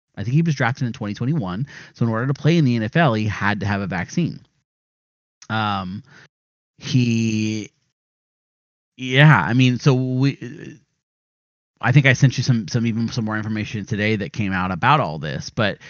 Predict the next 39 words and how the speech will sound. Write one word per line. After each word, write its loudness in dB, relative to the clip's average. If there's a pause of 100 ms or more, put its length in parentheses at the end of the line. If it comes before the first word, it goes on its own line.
(380)
uh, 4
before 2
we 8
start 2
getting 2
into -2
the -2
back 2
and -4
forth -8
between -6
blaming -2
and -4
everything -6
like -8
that, 2
I 0
think 0
that 2
when -4
you -4
talk -2
about -2
these -4
types -4
of -10
situations, -6
you -6
do 0
have 2
to -6
look -6
at -4
it -10
from -8
both -10
sides. -16 (560)
We -2
d-, -8